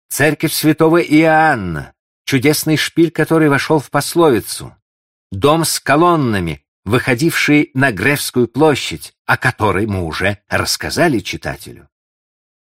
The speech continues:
Церковь Сен-Жерве, впоследствии испорченная папертью в стиле хорошего вкуса, и десятки других памятников, не брезговавших погрузить свои чудеса в этот хаос чёрных, глубоких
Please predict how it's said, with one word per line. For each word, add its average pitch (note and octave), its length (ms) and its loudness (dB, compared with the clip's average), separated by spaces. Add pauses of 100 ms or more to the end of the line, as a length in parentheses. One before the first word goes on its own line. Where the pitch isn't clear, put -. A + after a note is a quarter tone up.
(180)
Церковь D#3+ 500 0
Сен-Жерве, D3+ 960 0
впоследствии A#2 800 -2
испорченная G2+ 720 -2
папертью F#2 680 -4
в - 80 -6
стиле G2 340 -2
хорошего F#2+ 560 -4
вкуса, - 640 -8 (480)
и F#3 80 2
десятки G#3+ 460 0
других E3 460 2
памятников, G#2 760 -2 (160)
не B2 180 2
брезговавших B2 960 2
погрузить C3+ 500 2
свои G#2+ 300 0
чудеса F2+ 480 -2
в A#2+ 40 0
этот F#2+ 220 -4
хаос F2+ 300 -4
чёрных, A#2+ 720 0 (220)
глубоких A2+ 800 0